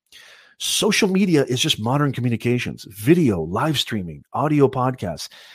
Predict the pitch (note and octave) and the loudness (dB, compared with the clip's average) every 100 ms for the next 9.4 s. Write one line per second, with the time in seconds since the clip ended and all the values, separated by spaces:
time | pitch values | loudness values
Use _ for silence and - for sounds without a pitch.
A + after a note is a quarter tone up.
0 | - - D3 D#3+ E3 D3+ D3+ D#3 C#3+ C3+ | -20 -10 -6 -2 -2 -2 -2 0 0 0
1 | C3+ - D2+ - A#2 D#3 E3+ F3+ C3 D3 | 0 0 -4 -2 0 2 2 0 2 2
2 | C3+ C3 C#3 A#2+ A#2 G#2+ A2+ C3+ B2+ A#2+ | 4 2 2 -2 -2 -4 -4 -4 -2 0
3 | A#2 A2+ G#2+ G2 A#2+ A#2+ A2+ G2+ F#2 - | 0 0 -2 -4 -4 -4 -4 -6 -6 -8
4 | A#2+ E3 - D2 F2+ - - - - B2+ | -4 -4 -4 -6 -8 -12 -20 -20 -12 -8
5 | - C#3 - C#3+ C3 C3 A2 G#2 A#2 C#3 | -2 -2 0 -2 0 0 -2 -2 0 0
6 | - A#2+ A2+ G#2+ G#2+ G#2 F#2 A2 A2+ C#2 | 0 -2 0 -2 -2 -2 -2 -4 -4 -6
7 | D#2+ G#2+ D#3 E3+ B2 C3 A2+ - - A2+ | -4 0 2 2 0 0 -2 -6 -2 0
8 | C#3 - B2 A#2 A#2+ A#2 - F#2 - G2 | 0 0 -2 0 2 2 0 -6 -2 0
9 | F2+ - D#2+ | 0 -2 -4